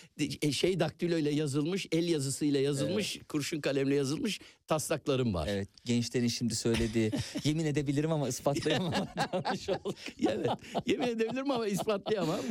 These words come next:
Speaker 2: Evet.
Speaker 1: Yani o tarihte, e, o bütün, e, bizim, e, Mehmetçiğin, e, yani sefil olduğu, perişan olduğu fakat, e, gözünü budaktan esirgemeyip hakikaten
Speaker 2: Hmm.
Speaker 1: cephede kahramanca savaştı.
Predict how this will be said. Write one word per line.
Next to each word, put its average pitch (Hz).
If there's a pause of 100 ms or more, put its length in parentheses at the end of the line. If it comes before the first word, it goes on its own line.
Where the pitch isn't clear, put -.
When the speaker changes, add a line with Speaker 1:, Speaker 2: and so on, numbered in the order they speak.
(160)
Speaker 2:
Evet. 117
Speaker 1:
Yani 165
o 208
tarihte, 170 (140)
e, 160
o 196
bütün, 226 (480)
e, 131
bizim, 147
e, 117
Mehmetçiğin, 156
e, 127 (840)
yani 117
sefil 135
olduğu, 87
perişan 123
olduğu 117 (260)
fakat, -
e, 101
gözünü 113
budaktan 123
esirgemeyip 127
hakikaten 117
Speaker 2:
Hmm. 101 (380)
Speaker 1:
cephede 131
kahramanca 135
savaştı. 95